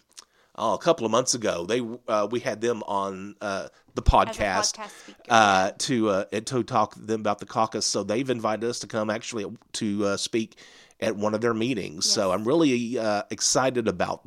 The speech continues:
Speaker 1: that. Uh, and again, um, hey, let us know if you'd like to
Speaker 2: Mm-hmm.
Speaker 1: come talk to your student organization or civic group or whatever. We'd love to,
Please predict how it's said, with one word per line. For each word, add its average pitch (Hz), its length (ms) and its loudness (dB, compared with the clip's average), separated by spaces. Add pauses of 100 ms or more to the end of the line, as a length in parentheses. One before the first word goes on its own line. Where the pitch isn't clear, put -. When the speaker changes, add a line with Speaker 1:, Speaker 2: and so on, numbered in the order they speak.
Speaker 1:
that. 135 420 0 (460)
Uh, 98 460 6
and 135 100 4
again, 123 680 0
um, 95 440 -4 (460)
hey, 127 240 2
let 127 220 2
us - 140 -2
know 170 100 2
if 110 100 -4
you'd 113 100 0
like 120 140 -6
to 127 60 -12
Speaker 2:
Mm-hmm. 135 120 -8
Speaker 1:
come 127 80 -2
talk 127 220 0
to 135 100 -8
your 123 120 -2
student 123 360 0
organization 127 800 -2
or 95 260 -8
civic 156 380 -2
group 139 280 -8
or 120 60 -6
whatever. 117 340 -2
We'd 98 200 -8
love 95 240 -10
to, 95 240 -14